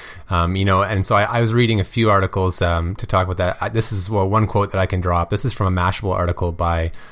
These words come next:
Lance Ulanoff, and he, he leads off the, the article opening sentence,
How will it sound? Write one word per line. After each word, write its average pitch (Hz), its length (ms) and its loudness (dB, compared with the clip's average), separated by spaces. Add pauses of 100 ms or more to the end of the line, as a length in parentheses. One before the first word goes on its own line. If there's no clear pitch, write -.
(160)
Lance 95 360 0
Ulanoff, 87 500 0
and 85 80 -2
he, 87 120 -2
he 107 140 -2
leads 117 280 4
off 104 240 2
the, 98 180 -2
the 101 120 -4
article 101 320 0
opening 98 320 0
sentence, 90 560 -2